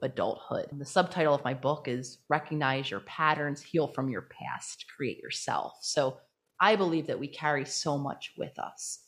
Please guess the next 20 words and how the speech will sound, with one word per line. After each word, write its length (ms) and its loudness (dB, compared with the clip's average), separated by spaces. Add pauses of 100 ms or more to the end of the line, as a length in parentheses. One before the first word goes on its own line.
(320)
And 60 2
what 140 6
the 120 0
inner 200 2
child 400 4
is, 480 -2 (120)
it 160 0
lives 380 6
in 80 2
a 60 2
part 300 2
of 120 2 (160)
the 140 -2
mind 640 2
that 100 -4
I 60 -2
talk 340 -2
a 60 -2
lot 240 2
about, 520 4